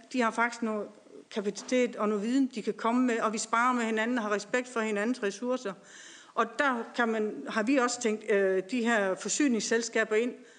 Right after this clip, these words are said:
som skulle alligevel have lavet noget i byen. Jamen, vi fik faktisk en ekstra sø,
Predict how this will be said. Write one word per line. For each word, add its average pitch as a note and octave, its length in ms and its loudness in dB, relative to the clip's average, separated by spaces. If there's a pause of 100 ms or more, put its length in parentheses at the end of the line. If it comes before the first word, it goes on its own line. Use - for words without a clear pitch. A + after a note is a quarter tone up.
(120)
som A3 200 -4
skulle A3+ 260 2
alligevel B3 240 2
have G#3 120 0
lavet A#3 240 0
noget A#3+ 160 0
i A#3 40 -2
byen. A#3+ 300 -2 (260)
Jamen, A3 240 0
vi C4+ 100 2
fik B3+ 220 -4
faktisk A3+ 220 0
en G#3 80 0
ekstra G#3+ 240 -4
sø, A#3 220 -4